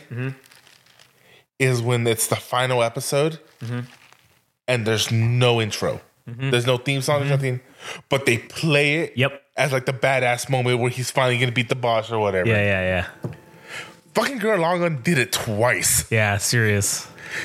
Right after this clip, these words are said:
Speaker 2: They did it once when they defeated the, the, when they were fighting the armies of the Anti-Spiral, I mean,
Speaker 1: Yeah.
Speaker 2: of the Spiral King.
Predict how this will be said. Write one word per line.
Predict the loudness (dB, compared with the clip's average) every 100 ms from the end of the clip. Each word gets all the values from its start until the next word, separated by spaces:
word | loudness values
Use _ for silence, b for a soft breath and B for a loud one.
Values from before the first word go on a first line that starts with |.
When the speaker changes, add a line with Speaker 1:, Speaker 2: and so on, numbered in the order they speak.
| B B
Speaker 2:
They | 0
did | 0
it | 0
once | 0 0 0
when | 0
they | 0
defeated | 0 0 0
the, | 2 0
the, | 0 -4 -4 -4
when | 0 2
they | 2
were | 0 -2
fighting | -2 0 2 2 2
the | 0 2
armies | 0 0 0 0
of | 2
the | 2
Anti-Spiral, | 2 0 -2 0 2 2 0 b b b
I | 2
mean, | 2
Speaker 1:
Yeah. | 0
Speaker 2:
of | 0
the | 2 2 0 -10
Spiral | -14 -2 0 0
King. | 0 0 2 0